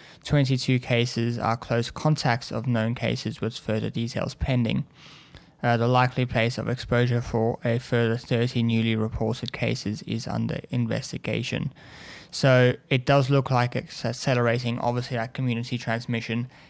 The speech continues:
is happening here in Australia. Um, but obviously, we, we're sort of able to trace a large number of the cases,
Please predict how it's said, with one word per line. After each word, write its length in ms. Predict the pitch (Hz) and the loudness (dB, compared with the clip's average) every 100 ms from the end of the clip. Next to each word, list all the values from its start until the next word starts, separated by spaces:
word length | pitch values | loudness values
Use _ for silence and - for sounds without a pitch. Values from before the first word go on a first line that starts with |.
| - | -2
is 220 | 120 120 | 0 0
happening 680 | - 127 120 127 120 117 120 | 0 0 0 0 0 0 -2
here 280 | 123 127 117 | -4 -2 0
in 160 | 110 107 | -2 -4
Australia. 680 | 131 - 143 139 139 131 - - - - - | -6 -2 0 0 0 -2 -6 -20 -20 -12 0
Um, 460 | 123 113 110 110 - _ _ _ _ _ - 165 - | 2 4 2 0 -6 _ _ _ _ _ -4 -4 0
but 360 | 135 117 113 - | 4 4 2 0
obviously, 460 | 143 127 127 127 120 | 0 2 2 2 2
we, 420 | 120 117 117 120 - | 2 2 2 -2 -2
we're 120 | 127 | -2
sort 220 | - 131 | 0 0
of 140 | 123 123 | 0 0
able 260 | 117 117 | 0 -2
to 140 | 123 120 | -4 -6
trace 420 | - 127 120 131 | -2 0 0 -2
a 120 | 123 120 | -4 -2
large 440 | 113 120 123 123 | 2 2 2 0
number 400 | 113 107 107 - | 0 0 -2 -4
of 240 | - 107 - | -2 -4 -4
the 80 | - | -8
cases, 640 | - 127 120 - 135 | -4 -2 -2 -6 -6